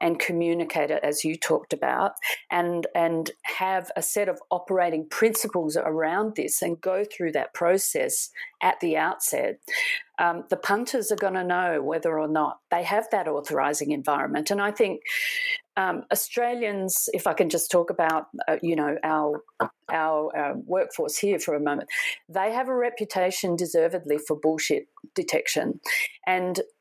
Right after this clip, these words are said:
what we're really good at, we're gold medal at folding our arms and withholding effort, discretionary effort, which is a whole other topic for, you know, productivity. And so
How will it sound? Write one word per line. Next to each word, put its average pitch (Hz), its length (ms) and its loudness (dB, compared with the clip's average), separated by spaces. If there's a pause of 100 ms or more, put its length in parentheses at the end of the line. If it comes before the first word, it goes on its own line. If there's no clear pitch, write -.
what 190 320 0
we're 214 240 0
really 226 220 0
good 190 200 0
at, 233 200 0
we're 170 160 0
gold 175 400 0
medal 170 500 0
at 170 180 0
folding 180 440 0
our 170 180 2
arms 156 300 0
and 165 120 0
withholding 156 720 0 (260)
effort, 170 340 2 (100)
discretionary 165 680 0
effort, 147 420 0
which 190 340 2
is 180 160 0
a 165 80 2
whole 165 420 -2
other 156 460 0 (640)
topic 185 420 0
for, 156 420 0
you 180 180 -2
know, 156 200 0 (140)
productivity. 180 880 0 (580)
And 208 200 0
so 214 400 0